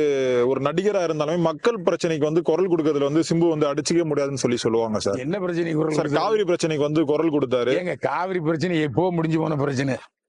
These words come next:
Speaker 2: அது வந்து பொதுவா எல்லா நடிகர்களும் குரல் கொடுத்தாங்க, அவரும் கொடுத்தாரு, அவங்க அப்பாவும் குரல் கொடுத்தாரு.
Speaker 1: ஜல்லிக்கட்டு பிரச்சனைக்கும் குரல் கொடுத்தாரு.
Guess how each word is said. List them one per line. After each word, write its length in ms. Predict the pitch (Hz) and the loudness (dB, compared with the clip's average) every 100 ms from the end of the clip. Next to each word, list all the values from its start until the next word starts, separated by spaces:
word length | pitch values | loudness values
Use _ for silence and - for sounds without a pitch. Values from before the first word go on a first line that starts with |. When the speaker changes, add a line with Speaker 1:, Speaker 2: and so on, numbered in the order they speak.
| - | -8
Speaker 2:
அது 260 | - 131 185 | -2 0 0
வந்து 180 | 196 220 | 0 -2
பொதுவா 340 | 165 185 226 202 | 0 2 2 0
எல்லா 200 | 190 214 | 0 0
நடிகர்களும் 420 | 208 196 196 208 | 0 0 0 -2
குரல் 240 | 156 180 | -2 0
கொடுத்தாங்க, 320 | 180 151 180 262 | -2 -2 0 0
அவரும் 300 | 214 196 180 | 0 0 0
கொடுத்தாரு, 340 | 170 143 170 | 0 0 0
அவங்க 240 | 226 190 | -2 -2
அப்பாவும் 320 | 170 131 165 175 | -4 -2 -2 0
குரல் 200 | 143 135 | -2 -2
கொடுத்தாரு. 340 | 117 110 110 120 | -2 0 -2 -4
Speaker 1:
ஜல்லிக்கட்டு 460 | 165 196 208 180 | -6 -4 -4 -4
பிரச்சனைக்கும் 420 | 147 151 156 160 | -4 -4 -2 -2
குரல் 300 | 147 151 151 | 0 0 0
கொடுத்தாரு. 400 | 143 127 120 117 | 0 0 0 2